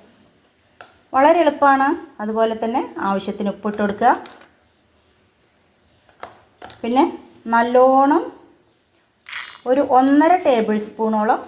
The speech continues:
പൊട്ടുകടല. ഇനി വളരെ കുറച്ച് വെള്ളം ചേർത്തിട്ട്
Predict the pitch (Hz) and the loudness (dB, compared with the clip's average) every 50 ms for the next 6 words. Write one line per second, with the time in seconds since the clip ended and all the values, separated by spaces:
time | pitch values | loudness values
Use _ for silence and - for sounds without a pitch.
0 | - - _ _ _ _ - - - - - 330 330 330 330 277 226 160 147 135 | -18 -20 _ _ _ _ -20 -16 -12 -4 -2 -2 -2 0 2 2 2 2 0 -6
1 | 113 - - - - _ _ _ _ _ _ _ _ _ _ _ _ _ _ _ | -10 -12 -16 -20 -20 _ _ _ _ _ _ _ _ _ _ _ _ _ _ _
2 | 269 294 302 277 277 277 294 330 359 392 403 381 277 - - - 254 240 220 208 | -4 0 2 2 4 4 4 4 2 2 0 -2 -2 -2 -2 -2 0 0 0 0
3 | 202 202 208 202 208 202 185 214 - 196 - - | 0 0 -2 0 -2 -2 -4 -4 -6 -8 -6 -6